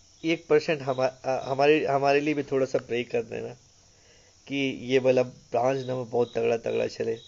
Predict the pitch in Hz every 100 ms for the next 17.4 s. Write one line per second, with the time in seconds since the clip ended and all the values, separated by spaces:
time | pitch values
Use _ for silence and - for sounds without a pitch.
0 | - - 127 - 147 - 190 175 160 156
1 | 117 113 113 - 104 101 - - - _
2 | _ _ _ _ _ _ _ _ _ _
3 | _ _ _ _ _ _ _ _ _ _
4 | - 135 - 156 147 151 151 143 139 151
5 | 151 147 143 - 127 123 185 _ _ _
6 | _ _ - - - _ _ - - _
7 | _ _ - - _ _ - - _ _
8 | _ 123 123 - 123 127 - - _ _
9 | - - - 123 117 120 123 120 - _
10 | _ - - 120 113 117 - 120 123 120
11 | 127 - 117 - 117 113 127 117 113 -
12 | _ _ _ _ _ _ _ _ - -
13 | - _ _ - - - _ - - -
14 | _ _ _ - - _ _ - - _
15 | _ - - - - _ 139 143 196 208
16 | 208 175 170 196 196 143 139 156 151 131
17 | 110 104 104 -